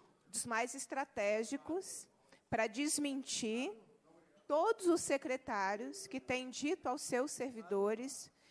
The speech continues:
de que está tudo bem, que não haverá reforma da Previdência, que na-, nova, né? Que não haverá reforma administrativa, é, que vai ser uma,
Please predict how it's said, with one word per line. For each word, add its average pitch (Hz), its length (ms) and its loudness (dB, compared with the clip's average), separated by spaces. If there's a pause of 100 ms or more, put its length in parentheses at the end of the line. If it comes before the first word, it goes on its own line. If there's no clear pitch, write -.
(160)
de 208 120 -6
que 262 120 -6
está 247 260 4
tudo 320 280 0
bem, 226 480 2 (460)
que 254 120 -4
não 240 160 2
haverá 240 420 2
reforma 220 540 -2
da 202 100 -2
Previdência, 226 880 -2
que 254 120 -10
na-, 220 140 -8
nova, 196 440 2
né? 269 120 -6 (380)
Que - 100 -8
não 233 140 2
haverá 233 340 2
reforma 220 520 0
administrativa, 247 1500 -4 (420)
é, 214 420 0
que 214 140 -10
vai 226 140 2
ser 247 200 0
uma, 233 640 2